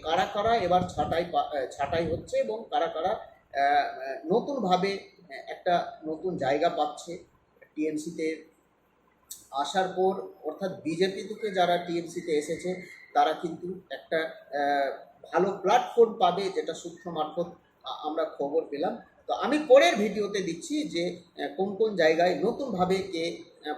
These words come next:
পদ পেয়েছে, আহ, বা নতুন দায়িত্ব পেয়েছে এবং কাকে সরানো হয়েছে,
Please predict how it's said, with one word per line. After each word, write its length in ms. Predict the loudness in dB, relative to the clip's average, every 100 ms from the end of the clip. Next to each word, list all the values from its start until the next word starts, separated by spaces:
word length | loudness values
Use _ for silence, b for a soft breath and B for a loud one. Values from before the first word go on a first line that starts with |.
| -2
পদ 300 | -4 -4 -6
পেয়েছে, 380 | -6 -6 -6 -6
আহ, 680 | -6 -16 -20 -6 -2 0 6
বা 380 | 6 6 4 0
নতুন 340 | -2 -2 0
দায়িত্ব 440 | 4 4 6 4 4
পেয়েছে 340 | 2 -2 -2 0
এবং 220 | 0 0
কাকে 320 | -2 -2 -4
সরানো 480 | -2 0 0 0 -2
হয়েছে, 300 | -2 -4 -6